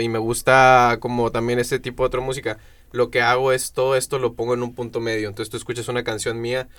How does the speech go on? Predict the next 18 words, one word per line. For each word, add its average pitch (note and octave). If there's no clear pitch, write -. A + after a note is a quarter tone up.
y A#2+
va A#2+
a A#2+
tener B2
muchas B2+
cosas C3+
sucediendo, C3+
pero A#2
no, A2
no A2+
logras B2+
percibir A#2+
si B2+
es B2
regional, C#3
si B2+
es A2
pop, D#3